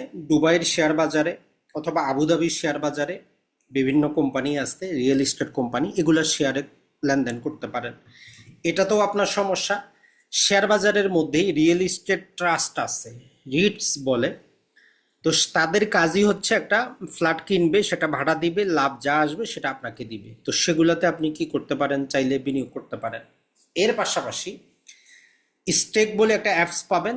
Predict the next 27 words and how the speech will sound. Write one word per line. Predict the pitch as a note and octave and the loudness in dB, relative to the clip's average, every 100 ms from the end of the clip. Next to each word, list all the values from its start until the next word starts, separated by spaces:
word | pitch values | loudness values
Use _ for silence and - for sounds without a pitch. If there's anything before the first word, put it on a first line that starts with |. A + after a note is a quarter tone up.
| A3+ | -4
যেখানে | F3 F3 G3 G#3+ | -4 -2 0 2
আপনার | G#3+ - F3 | 0 0 0
একদম | E3+ E3 F#3+ | 0 -2 -4
ফিজিক্যালি, | - A3+ G#3+ A#3+ G#3 D#3+ | -2 -2 0 0 2 2
বাস্তবে | D#3 E3 - E3+ D#3 | 0 -2 -2 0 0
আপনার | D#3 E3 | 0 -4
চোখের | E3 E3 F#3+ - | -4 -6 -4 -2
সামনে | F#3+ F#3 A3 | -2 -2 -2
একটা | F#3 E3+ D3+ | 0 -2 -2
ফ্ল্যাট | - D#3 D#3+ | 0 0 0
দেখানো | E3 E3 E3+ | -2 -2 0
হবে, | F3 F#3+ | 0 0
আপনি | E3+ D#3 | -2 -2
মন | C#3+ C3+ | -2 -2
চাইলে | C3 C3+ | -4 -6
ওইটা | D#3+ D#3 | -6 -8
ক্রয় | D3+ C#3 A#2+ | -10 -6 -6
করতে | A#2 G#2+ A#2 | -6 -10 -8
পারেন। | A2+ A2+ A#2 - _ _ _ _ _ _ _ _ _ _ - | -8 -8 -12 -20 _ _ _ _ _ _ _ _ _ _ -6
আধুনিক | D#3 D3 E3 A3 - | -2 2 2 2 2
প্রযুক্তিতে | G#3+ E3+ E3 - C#3 B2+ | 2 2 -2 -2 -2 -2
চলে | C3 C#3 A#2+ | -2 0 -2
এসেছে, | A#2 A#2 - - G#3+ - _ _ _ _ _ _ - | -4 -2 -2 -2 -4 -8 _ _ _ _ _ _ -10
এক | - D#3 | -6 -2
সার্ফের | - F3+ D#3 D#3 F#3 E3+ D3+ C#3 | 0 2 0 0 0 2 2 0
মাধ্যমে, | A#2+ A#2 B2+ D#3 | 0 -4 0 0
আপনি | F#3+ - | 0 -2